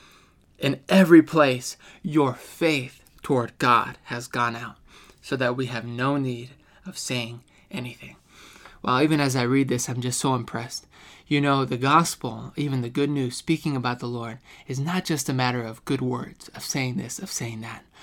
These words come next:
The Lord wants to gain our daily living. When others see us, they would actually see the Lord living again on the earth. This is possible. This happened to these young believers in Thessalonica.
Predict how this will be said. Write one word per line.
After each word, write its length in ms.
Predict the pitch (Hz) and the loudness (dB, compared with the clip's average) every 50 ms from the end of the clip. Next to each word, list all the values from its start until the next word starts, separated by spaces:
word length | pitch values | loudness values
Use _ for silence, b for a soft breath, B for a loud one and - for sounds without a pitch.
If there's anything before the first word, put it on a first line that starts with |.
| B B B B - | B B B B -4
The 100 | 139 131 | -2 2
Lord 280 | 123 135 147 156 151 | 4 4 6 4 4
wants 360 | 143 139 139 143 139 135 - | 4 2 2 2 0 -2 -4
to 80 | - 135 | -6 -4
gain 260 | 131 139 135 131 120 | -2 -2 -2 -2 -4
our 140 | - 196 - | -6 -8 -12
daily 680 | 117 - - 131 139 143 147 147 143 143 139 135 131 131 b b b b - | -12 -8 -4 -2 -2 0 0 0 -2 -2 -4 -4 -8 -10 b b b b -12
living. 400 | - 117 127 123 110 110 107 107 - _ b b b b b b b b | -8 -6 -4 -4 -4 -6 -10 -14 -18 _ b b b b b b b b
When 180 | _ 135 139 - | _ -4 -2 0
others 340 | 135 147 143 156 143 135 - | 0 2 2 0 0 0 0
see 300 | - - 180 180 180 190 | 0 2 2 2 4 2
us, 360 | 196 208 208 - - - - b b b b b | 2 0 0 -4 -8 -16 -18 b b b b b
they 100 | - 170 | -2 0
would 220 | 151 139 135 - - - | 2 2 0 -2 -4 -6
actually 460 | - 180 185 - - - 156 143 127 | -6 -6 -4 -4 -2 -2 0 0 0
see 380 | - - - - 175 160 147 | -2 -2 0 2 4 4 4
the 140 | 135 131 127 | 4 2 -2
Lord 380 | 120 120 123 135 143 143 139 127 | -2 0 2 4 4 4 4 4
living 420 | 127 127 139 147 147 147 139 127 | 4 4 4 4 4 4 2 0
again 340 | 120 120 98 - 123 120 - - | 0 -2 -2 -4 -4 -4 -6 -4
on 180 | - 127 123 | -4 -4 -4
the 160 | 113 113 - - | -4 -8 -10 -10
earth. 340 | 120 117 123 - - _ _ b b b b b b b b | -10 -12 -12 -14 -18 _ _ b b b b b b b b
This 200 | - 170 - - | -6 -6 -6 -4
is 120 | 139 127 - | -6 -8 -10
possible. 640 | - - - 139 160 160 - - 123 117 - - - _ _ _ - | -8 -4 -4 -2 -2 -2 -4 -6 -8 -8 -10 -10 -14 _ _ _ 4
This 180 | - 160 156 | 4 4 4
happened 500 | - 156 160 165 175 - 196 190 185 190 190 b b b b | 4 4 2 2 4 4 2 2 2 0 -2 b b b b
to 120 | - - 131 | -10 -6 -4
these 260 | 139 131 123 123 - | -2 -2 -2 -2 0
young 240 | 135 139 160 175 160 | 2 2 4 4 6
believers 600 | 165 156 160 170 180 185 196 220 247 247 - - - _ _ _ - | 6 6 8 6 6 6 4 2 2 -2 -6 -14 -20 _ _ _ -10
in 80 | 135 127 | -6 -2
Thessalonica. 800 | 135 135 131 - 143 127 127 123 127 135 165 185 208 214 285 | 0 0 0 0 0 0 0 0 2 0 0 0 0 -2 -2